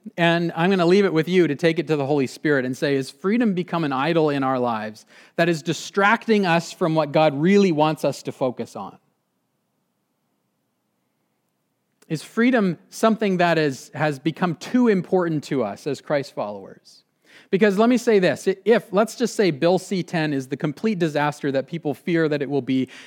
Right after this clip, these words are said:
and there's censorship, and even these online services are taken off the internet, and we can't post whatever we wanna post on the internet,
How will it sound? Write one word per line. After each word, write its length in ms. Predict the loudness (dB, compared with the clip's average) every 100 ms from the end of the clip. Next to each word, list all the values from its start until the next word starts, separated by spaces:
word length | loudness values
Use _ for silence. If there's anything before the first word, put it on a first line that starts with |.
| -8
and 140 | -2 0
there's 180 | 0
censorship, 640 | 0 0 2 0 -2 0 0
and 160 | -2 0
even 300 | 0 2 2
these 160 | 4
online 420 | 4 4 4 2 0
services 480 | 0 0 0 -4
are 80 | -4
taken 320 | -2 -2 0
off 200 | 0 0
the 140 | -2 -2
internet, 360 | -2 -2 -2
and 240 | -4 -6 0
we 120 | 0
can't 300 | 2 0 0
post 300 | -2 -2 -2
whatever 320 | -2 -2 -2
we 140 | -2 -2
wanna 200 | -2 -4
post 360 | -2 -4 -4
on 80 | -6
the 100 | -4
internet, 300 | -4 -6 -8